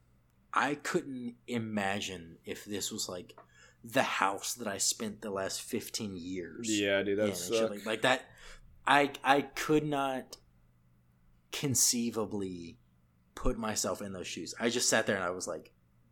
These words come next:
Speaker 1: "Fuck, like, this is, this is crazy." So it, I think, I think it's, I don't know if the narrator, if this is a real memory for Andy, but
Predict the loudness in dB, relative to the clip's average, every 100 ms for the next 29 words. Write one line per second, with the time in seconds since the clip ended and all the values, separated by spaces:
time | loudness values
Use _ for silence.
0 | _ _ _ _ _ _ _ _ _ _
1 | _ _ _ _ _ _ -10 -6 -4 -2
2 | -2 -2 -10 _ -4 -4 0 2 2 -2
3 | -6 -2 0 0 0 -4 0 0 0 -6
4 | -10 -18 _ _ -20 -20 -12 2 6 8
5 | 6 0 -2 4 6 6 4 2 0 0
6 | 2 2 4 0 -2 _ _ 8 10 12
7 | 10 6 4 0 2 2 2 4 2 0
8 | -2 -4 -8 -16 _ -12 -10 -6 -4 -2
9 | 0 0 2 2 2 2 0 -2 -6 -10
10 | -10 -10 -12 -12 -6 -6